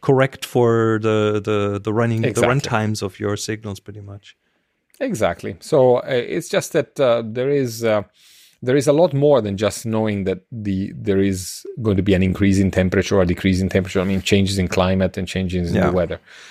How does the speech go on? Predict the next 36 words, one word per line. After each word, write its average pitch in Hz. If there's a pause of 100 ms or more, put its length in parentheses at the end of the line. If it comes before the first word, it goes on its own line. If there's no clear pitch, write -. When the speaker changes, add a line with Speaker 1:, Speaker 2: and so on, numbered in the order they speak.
(100)
Speaker 2:
I 120
mean, 95 (400)
this, 131 (280)
they, 120 (160)
all 156
these 127
changes, 120
they 101
entrain 110 (140)
a 101 (160)
lot 123
of 95
other 87
changes. 95
As 131
this 233
is -
one 123 (180)
extra 98
thing. 82
So 107
these 120
researchers 117
that -
have 95
published 95
on 87
the, 90 (680)
uh, 90
one 101
of 98
the 92
publications 92
of 95
the, 92
uh, 87